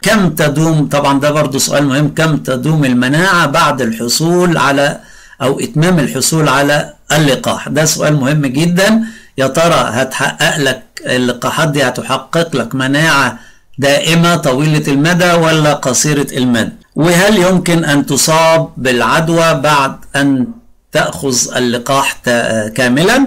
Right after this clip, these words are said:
ولا لا؟ الإجابة على السؤال هجاوب هنا في الفيديو على سؤالين، وهو متى تبدأ،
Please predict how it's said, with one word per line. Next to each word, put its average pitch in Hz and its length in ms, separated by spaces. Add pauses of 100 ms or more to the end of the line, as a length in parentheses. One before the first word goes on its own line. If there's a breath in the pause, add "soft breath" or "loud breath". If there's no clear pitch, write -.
(120)
ولا 147 400
لا؟ 113 220 (380 loud breath)
الإجابة 175 840
على 214 180
السؤال 185 600
هجاوب 165 460
هنا 185 200
في 156 140
الفيديو 131 840
على 185 220
سؤالين، 135 480
وهو 135 360
متى 147 360
تبدأ، 165 640